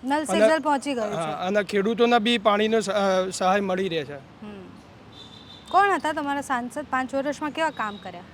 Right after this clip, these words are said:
Speaker 2: સાંસદ હતા દીપસિંહ રાઠોડ સાહેબ
Speaker 1: હમ.
Speaker 2: અને અમારા ત્યાંના એમ એલ એ છે ઈડર વડાલી વિસ્તારના રમણભાઈ વોરા સાહેબ.
Speaker 1: હમ. કેવા કામ કર્યા પાંચ
Speaker 2: એમ-,
Speaker 1: વર્ષમાં?
Speaker 2: મ-, એમને
Speaker 1: લોકો
Speaker 2: અત્યારે
Speaker 1: વચ્ચે
Speaker 2: આપણે
Speaker 1: આવતા હતા?
Speaker 2: જોયું હશે કે કોરોના મહામારી હતી
Speaker 1: હમ.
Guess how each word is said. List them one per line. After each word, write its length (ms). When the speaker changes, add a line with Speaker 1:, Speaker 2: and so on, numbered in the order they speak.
Speaker 2:
સાંસદ 440
હતા 360
દીપસિંહ 420
રાઠોડ 280
સાહેબ 240
Speaker 1:
હમ. 80
Speaker 2:
અને 460
અમારા 280
ત્યાંના 300
એમ 180
એલ 120
એ 60
છે 100
ઈડર 300
વડાલી 460
વિસ્તારના 640
રમણભાઈ 360
વોરા 240
સાહેબ. 260
Speaker 1:
હમ. 180
કેવા 180
કામ 300
કર્યા 220
પાંચ 200
Speaker 2:
એમ-, 100
Speaker 1:
વર્ષમાં? 640
Speaker 2:
મ-, 60
એમને 240
Speaker 1:
લોકો 200
Speaker 2:
અત્યારે 180
Speaker 1:
વચ્ચે 140
Speaker 2:
આપણે 200
Speaker 1:
આવતા 60
હતા? 80
Speaker 2:
જોયું 220
હશે 280
કે 500
કોરોના 380
મહામારી 560
હતી 240
Speaker 1:
હમ. 260